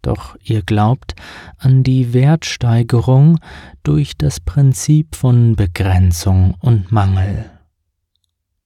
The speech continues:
Waren und Güter, die in eurer Welt am geringsten vorhanden sind, sind meist diejenigen, die am höchsten gehandelt werden.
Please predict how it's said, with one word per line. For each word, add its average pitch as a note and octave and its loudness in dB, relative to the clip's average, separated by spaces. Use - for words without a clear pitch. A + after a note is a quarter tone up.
Waren G#2+ 0
und A#2 -2
Güter, A#2 2
die C3+ -2
in C3 2
eurer A#2+ 0
Welt C3+ 0
am C3+ 4
geringsten D#3+ 0
vorhanden C3 2
sind, A#2+ 2
sind - -4
meist B2+ -2
diejenigen, A#2+ 2
die C3 -4
am G2+ 0
höchsten G2+ -2
gehandelt G2+ -2
werden. G2+ -4